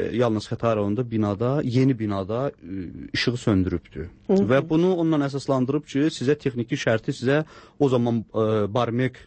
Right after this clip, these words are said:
Speaker 1: Azərbaycan şirkəti veribdir. İndi siz yenidən texniki şərt almalısınız. Sizin şə-, texniki şərtiniz bugünkü, e, tələblərə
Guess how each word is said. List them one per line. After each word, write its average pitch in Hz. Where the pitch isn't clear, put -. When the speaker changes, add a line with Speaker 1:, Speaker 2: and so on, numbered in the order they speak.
Speaker 1:
Azərbaycan 107
şirkəti 90
veribdir. 117
İndi 165
siz 190
yenidən 170
texniki 147
şərt 165
almalısınız. 82
Sizin -
şə-, 139
texniki 139
şərtiniz 139
bugünkü, 151
e, 135
tələblərə 143